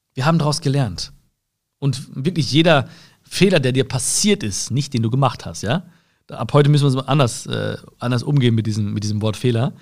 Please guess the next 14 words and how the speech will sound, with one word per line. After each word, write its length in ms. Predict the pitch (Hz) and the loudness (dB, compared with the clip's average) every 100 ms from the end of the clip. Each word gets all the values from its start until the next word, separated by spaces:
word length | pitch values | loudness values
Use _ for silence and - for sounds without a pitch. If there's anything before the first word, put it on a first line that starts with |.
| _ _ - | _ _ -4
Jeder 200 | 156 170 | 2 2
Fehler, 160 | 170 | 4
der 100 | 147 | 2
dir 140 | 131 139 | 2 0
passiert 520 | 139 - - 269 175 | -2 -2 2 2 2
ist, 380 | 123 170 - - - _ _ _ _ _ _ _ _ _ _ _ _ _ _ _ _ | 0 -2 -4 -12 -20 _ _ _ _ _ _ _ _ _ _ _ _ _ _ _ _
hat 240 | - 147 196 | -4 -2 0
dich 240 | 196 - _ _ _ | -2 -2 _ _ _
hierhin 400 | - 180 175 175 | -4 4 6 6
gebracht. 460 | 143 101 87 - - _ _ _ _ _ _ _ _ _ _ _ _ _ | 4 -2 -8 -12 -20 _ _ _ _ _ _ _ _ _ _ _ _ _
Hat 200 | - 143 | -2 0
dich 280 | 170 135 - | 0 -2 -6
hierhin 460 | - - 196 165 180 | -10 0 4 6 4
gebracht. 460 | 143 110 92 - | 2 -2 -6 -10